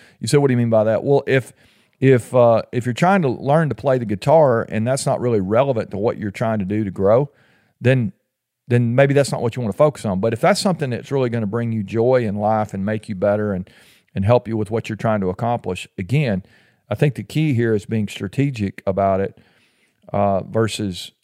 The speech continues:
it, ver-, versus being, uh, sporadic about it. Now, last week we were in this meeting with some,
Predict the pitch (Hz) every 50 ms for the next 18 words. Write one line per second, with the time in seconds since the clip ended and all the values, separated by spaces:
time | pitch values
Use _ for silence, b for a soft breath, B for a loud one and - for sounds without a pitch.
0 | _ - 104 104 95 - - 107 104 110 104 - - 107 107 110 107 - - 98
1 | 92 87 95 104 107 107 107 104 98 95 92 85 - _ - - 98 92 87 90
2 | 85 82 - _ - - - - 101 95 101 113 127 131 98 85 - 107 95 95
3 | 82 80 80 - - 107 110 104 - - - 127 131 131 123 - 135 135 120 113
4 | 117 117 117 117 113 110 101 - 120 120 123 123 117 107 104 98 95 - - 110
5 | 101